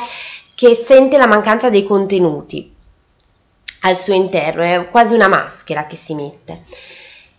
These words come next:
Il, il romanzo che sicuramente gli riesce meglio e quello che maggiormente forse descrive anche in maniera fantasiosa però la situazione dell'uomo è proprio quello del barone rampante, probabilmente perché è la situazione che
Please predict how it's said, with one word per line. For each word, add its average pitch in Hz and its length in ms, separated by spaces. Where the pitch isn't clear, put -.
Il, 262 320
il 233 160
romanzo 262 380
che 247 80
sicuramente 240 640
gli 208 100
riesce 202 400
meglio 190 480
e 175 160
quello 240 280
che 226 120
maggiormente 208 800
forse 202 380
descrive 185 1040
anche 190 320
in 185 60
maniera 190 320
fantasiosa 190 760
però 190 220
la 185 100
situazione 196 580
dell'uomo 208 440
è 240 40
proprio 196 300
quello 196 220
del 196 160
barone 170 340
rampante, 180 600
probabilmente 196 560
perché 180 240
è - 20
la 175 80
situazione 196 580
che - 120